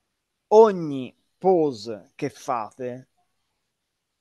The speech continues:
deve essere piacevole. Ora, non voglio, però, se avete visto il Re Leone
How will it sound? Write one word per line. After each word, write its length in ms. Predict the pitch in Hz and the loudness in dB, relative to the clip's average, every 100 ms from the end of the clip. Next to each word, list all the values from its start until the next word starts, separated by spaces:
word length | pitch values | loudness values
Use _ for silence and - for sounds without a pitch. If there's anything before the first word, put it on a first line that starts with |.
| _ _ _ _ | _ _ _ _
deve 300 | 139 160 151 | 0 2 2
essere 340 | 135 - 135 | -2 -4 -10
piacevole. 760 | 127 135 - 127 117 117 117 123 _ _ _ _ _ _ _ _ _ _ _ _ _ - | -10 -12 -12 -14 -14 -14 -14 -18 _ _ _ _ _ _ _ _ _ _ _ _ _ -10
Ora, 280 | 147 123 - _ _ _ _ _ _ | -8 -8 -12 _ _ _ _ _ _
non 220 | 143 143 | -14 -10
voglio, 600 | 143 151 151 143 139 139 | -2 0 0 -2 -4 -4
però, 280 | - 151 139 - _ - _ _ _ _ | -4 -4 -4 -8 _ -20 _ _ _ _
se 180 | - 165 | -8 -6
avete 240 | 160 160 | -4 -6
visto 300 | 165 196 - | -6 -6 -2
il 80 | 165 | -2
Re 160 | 156 151 | 0 0
Leone 600 | 143 139 131 120 123 | 0 0 -2 -10 -14